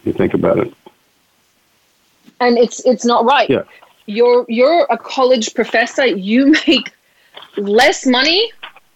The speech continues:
Speaker 2: as a college professor by putting your time and effort into education.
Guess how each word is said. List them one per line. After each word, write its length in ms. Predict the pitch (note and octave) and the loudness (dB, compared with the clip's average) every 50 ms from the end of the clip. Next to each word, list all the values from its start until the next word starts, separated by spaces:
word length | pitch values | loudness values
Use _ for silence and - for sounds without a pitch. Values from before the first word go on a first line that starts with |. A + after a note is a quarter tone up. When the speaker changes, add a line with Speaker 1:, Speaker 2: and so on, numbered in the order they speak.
| _ _ - _ _ _ _ _ _ _ | _ _ -20 _ _ _ _ _ _ _
Speaker 2:
as 260 | A3+ A#3+ C#4 C#4 B3+ | -2 0 0 0 0
a 120 | B3 B3+ B3 | -2 -2 -2
college 300 | - - C4+ B3+ B3 - | 0 0 0 0 0 -2
professor 340 | - A#3+ - B3 A#3+ - G#3 | -4 -2 -2 -2 -4 -2 0
by 100 | G3+ G3+ | -2 0
putting 240 | G3+ - A#3 A3 B3 | 0 2 2 2 2
your 120 | B3 A#3 | 2 0
time 480 | A3 - - B3 B3 B3 B3 B3 B3 - - | -2 -4 -4 0 0 0 0 0 -4 -4 -4
and 160 | A3 G#3+ - - | -4 -4 -2 -2
effort 380 | A#3 B3 A#3+ - A#3 G#3+ G3 | -2 -4 -2 0 -2 -2 0
into 360 | - - A3+ A3 G#3+ - A#3 A3 | 0 0 0 2 2 2 2 2
education. 840 | G3+ F#3+ - F#3+ - C#4+ C#4 C#4+ D4 C#4 - B3 A3 G#3 G#3 G#3 | 2 2 -2 -4 -2 0 2 2 2 0 0 0 0 -2 -2 -4